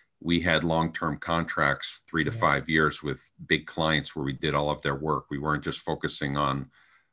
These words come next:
Speaker 1: one-off real estate transactions, right?
Speaker 2: Yeah.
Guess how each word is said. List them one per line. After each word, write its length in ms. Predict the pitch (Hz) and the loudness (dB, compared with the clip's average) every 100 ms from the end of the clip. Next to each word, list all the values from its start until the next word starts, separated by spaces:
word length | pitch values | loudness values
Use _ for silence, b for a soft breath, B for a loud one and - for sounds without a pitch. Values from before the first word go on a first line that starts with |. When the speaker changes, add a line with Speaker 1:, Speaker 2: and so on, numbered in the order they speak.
| - | -10
Speaker 1:
one-off 520 | 73 85 82 76 - | 0 2 4 2 0
real 220 | 76 76 | 0 0
estate 340 | 76 - 65 - | 0 -2 -2 -4
transactions, 880 | - 60 57 62 57 - 55 - - | -6 -6 -6 -8 -8 -10 -14 -18 -8
right? 200 | 69 | -2
Speaker 2:
Yeah. 80 | 78 | -2